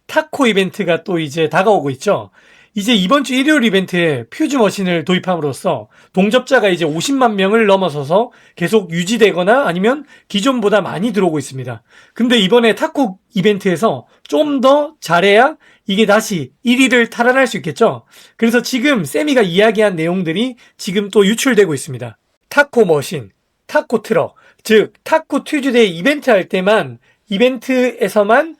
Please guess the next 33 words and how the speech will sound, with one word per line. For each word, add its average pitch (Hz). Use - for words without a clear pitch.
타코 262
퓨즈 254
머신과 156
타코 262
트럭을 240
도입하는 214
방법입니다. 151
즉 220
타코 269
이벤트 196
삼십 277
분 202
동안 170
이게 202
도입이 226
되는데요. 147
이때 302
우리가 196
퓨즈 285
머신을 196
돌릴 226
수 -
있는 143
겁니다. 120
그렇기 262
때문에 233
타코 311
이벤트를 220
참가 254
안 180
하면 208
안 190
되는 262